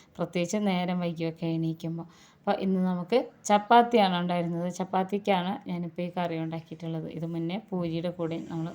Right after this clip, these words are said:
ഉണ്ടാക്കി കഴിച്ചിട്ടുണ്ട് കേട്ടോ. എല്ലാവർക്കും ഇഷ്ടമാവും. എത്ര അറിയാത്തവർക്ക് വേണമെങ്കിലും ഇത് ഉണ്ടാക്കി നോക്കാവുന്നതേ ഉള്ളൂ.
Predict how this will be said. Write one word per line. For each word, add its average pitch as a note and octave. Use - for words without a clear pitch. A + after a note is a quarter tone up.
ഉണ്ടാക്കി D#3+
കഴിച്ചിട്ടുണ്ട് D3+
കേട്ടോ. D#3+
എല്ലാവർക്കും F#3+
ഇഷ്ടമാവും. F3+
എത്ര -
അറിയാത്തവർക്ക് F3+
വേണമെങ്കിലും F3
ഇത് F3+
ഉണ്ടാക്കി E3+
നോക്കാവുന്നതേ E3
ഉള്ളൂ. E3